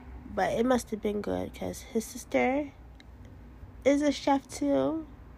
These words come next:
in her own home. And, yeah. So, we finally got to go get cheese tea.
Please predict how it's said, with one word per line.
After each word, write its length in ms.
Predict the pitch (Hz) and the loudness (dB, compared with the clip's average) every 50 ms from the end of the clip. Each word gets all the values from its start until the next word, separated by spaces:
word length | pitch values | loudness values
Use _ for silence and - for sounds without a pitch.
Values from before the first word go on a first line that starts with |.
| - - - - - - - - | -18 -18 -18 -18 -18 -6 0 4
in 140 | 254 247 240 | 4 4 4
her 180 | - 269 254 - | 2 -2 -2 0
own 200 | - 247 240 247 | 2 2 2 0
home. 320 | 233 247 240 240 247 247 - - - - - - - - - - - - - - - - - - - - - - - - | 0 -2 -2 -2 -2 -4 -8 -14 -20 -20 -20 -20 -20 -20 -20 -20 -20 -20 -20 -18 -18 -18 -18 -18 -18 -18 -18 -14 -2 6
And, 440 | - 254 247 247 247 247 254 262 277 | 8 8 8 8 8 6 4 4 4
yeah. 180 | 285 330 320 - - - - - - - - - - - - - - - - - - - - - - - - - - - - - - - - - | 4 4 2 2 -2 -6 -12 -16 -16 -14 -14 -12 -10 -10 -10 -10 -10 -10 -12 -12 -12 -14 -14 -14 -14 -16 -16 -16 -18 -18 -18 -18 -18 -18 -16 -14
So, 800 | - - - 311 294 294 294 294 294 294 294 294 294 294 285 254 - | -4 4 8 8 10 10 10 8 8 8 6 6 6 4 2 2 0
we 160 | 262 254 247 | 2 2 2
finally 580 | 240 - - 233 202 202 226 277 302 320 320 | 0 0 -2 -2 0 2 2 4 4 4 4
got 240 | 294 240 240 233 240 | 4 4 4 4 4
to 100 | - - | 2 -2
go 220 | 226 208 214 202 202 | -2 0 0 0 0
get 300 | 196 196 - - - - | 0 -2 -4 -4 -6 -8
cheese 340 | - - 202 190 180 - - | -6 -2 -2 -2 -2 -2 -8
tea. 440 | - - 202 185 175 175 185 202 | -10 -8 -6 -6 -6 -8 -10 -12